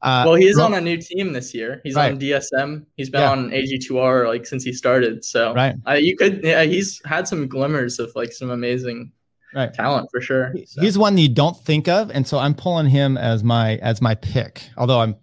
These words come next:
Speaker 1: I actually think Wout's gonna win, but I'm pulling Romain Bardet as kind
Speaker 2: The
Speaker 1: of, like,
Speaker 2: dark
Speaker 1: the
Speaker 2: horse,
Speaker 1: surprise.
Speaker 2: the dark
Speaker 1: Right.
Speaker 2: horse choice.
Speaker 1: Right.
Speaker 2: Okay,
Speaker 1: Yeah.
Speaker 2: I like it.
Speaker 1: That's, that's what I have. Any, any other picks? You know, we've got Paris-Nice coming up. We have the Giro.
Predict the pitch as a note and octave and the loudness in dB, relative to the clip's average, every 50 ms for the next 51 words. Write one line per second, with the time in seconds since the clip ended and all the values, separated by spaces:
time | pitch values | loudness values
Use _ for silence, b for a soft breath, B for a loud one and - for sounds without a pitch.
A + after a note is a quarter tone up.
0 | _ - - A#2 A2+ G#2+ G#2 G#2 - - G#2+ - A2 G#2+ - G#2+ G#2 G2 - - | _ -6 -2 0 0 0 0 -2 -4 -8 -8 -8 -8 -4 0 0 0 0 -2 -4
1 | - A2 G2+ G2 G#2+ A2 G2 G2 F#2+ - _ - C3+ A2+ - - A2+ G#2 - - | -4 -4 -4 -2 -2 -4 -4 -4 -8 -8 _ -2 -2 -2 -2 -4 -6 -6 -4 -2
2 | C#3+ B2+ A#2+ A2 G#2+ A2+ A#2+ A#2+ A#2 G#2+ G#2 G2+ G2 G#2+ G#2 G2 G2 - - A#2 | 0 0 2 2 2 2 4 4 4 4 2 2 2 0 0 -2 -4 -4 -6 -4
3 | G#2 G2+ G2 - C#3+ D3 D3 C#3+ - - C#3+ C#3 C#3 B2+ G#2+ G2+ - - _ _ | -4 -4 0 2 2 2 2 2 2 2 2 2 2 0 -2 -6 -8 -12 _ _
4 | _ _ _ _ - - C3+ C3+ C3 C3 - C#3 B2 B2 B2 - - - - - | _ _ _ _ -4 0 2 2 2 2 0 0 -2 -2 -4 -10 -16 -18 -10 -10
5 | B2 C3 C3+ A2+ - - - C3 C3 C3 - C3 B2+ B2+ B2 B2+ B2+ B2+ B2+ C3 | -8 -8 -6 -8 -8 -8 -8 -10 -8 -6 -6 -8 -6 -6 -4 -2 0 2 2 0
6 | B2+ B2+ B2+ A#2+ A#2+ - _ b b b b b b _ - G#2+ - - - - | 0 0 -2 -4 -4 -6 _ b b b b b b _ -12 -10 -10 -10 -12 -10
7 | - A2 G#2 - B2+ A#2 A#2+ A#2 - F3 C#3 - _ _ _ _ _ _ _ _ | -10 -10 -10 -6 -4 -4 -4 -4 -4 -6 -10 -12 _ _ _ _ _ _ _ _
8 | _ _ _ _ _ _ _ _ E3+ E3+ F#3 F#3+ F#3 - F3 F3 F3 F3+ F3 E3+ | _ _ _ _ _ _ _ _ 4 6 6 4 4 2 2 2 4 4 4 4
9 | E3 D#3+ D#3 D3+ - D#3 D#3 D3+ - - D#3 D3+ D3 C#3+ C#3 C3+ A2+ D3+ C3+ A#2 | 4 4 2 2 0 -2 -2 -2 -6 -4 -2 -2 0 0 0 -2 0 0 -2 -2
10 | - - - - D3 D3 C#3 C#3+ D3+ C#3+ - - D#3 D3 C#3+ C#3+ C#3+ C#3+ C#3+ C#3 | -4 -6 -6 -4 -2 -2 0 0 -2 -2 -2 -2 -2 0 0 0 2 0 0 -2
11 | - - B2 B2+ A#2+ A2+ A#2+ B2 A#2 A2+ G2 G#2 G#2+ G2 - - C3+ C#3 C#3 C3+ | -4 -8 -6 -4 -2 0 2 2 0 0 -2 -6 -8 -8 -6 -2 0 0 2 2
12 | C3+ C3+ C3 B2+ C3 B2+ B2+ B2+ | 2 4 4 4 2 2 0 -2